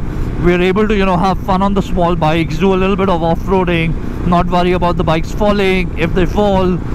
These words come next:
not worry about trying to pick up a two hundred and fifty kilo or three hundred kilo with luggage motorcycle, nothing like that. Your bike falls, you pick it up, you continue your ride. So that's what we wanted to do. I will,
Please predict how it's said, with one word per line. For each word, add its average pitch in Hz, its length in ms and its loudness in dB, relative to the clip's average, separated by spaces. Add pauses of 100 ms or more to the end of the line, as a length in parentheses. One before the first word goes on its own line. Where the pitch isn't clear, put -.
not 180 200 2
worry 180 220 0
about 180 300 0
trying 180 200 0
to 185 40 0
pick 180 220 -2
up 180 200 0
a 180 280 0
two 196 160 2
hundred 180 240 0
and 175 160 -2
fifty 190 340 0
kilo 185 440 0 (340)
or 160 120 2
three 208 260 2
hundred 202 360 0
kilo 196 240 2
with 180 140 0
luggage 170 380 0
motorcycle, 185 680 0
nothing 185 240 0
like 156 200 0
that. 117 200 0 (540)
Your 160 80 2
bike 185 200 0
falls, 196 280 0
you 190 40 0
pick 190 160 0
it 202 120 0
up, 185 160 2 (760)
you 156 100 4
continue 175 460 0
your 139 160 0
ride. 127 300 0 (1700)
So 190 100 2
that's 180 220 0
what 196 140 -2
we 196 80 0
wanted 175 300 0
to - 60 -2
do. 135 220 0 (2250)
I 175 280 2
will, 202 520 0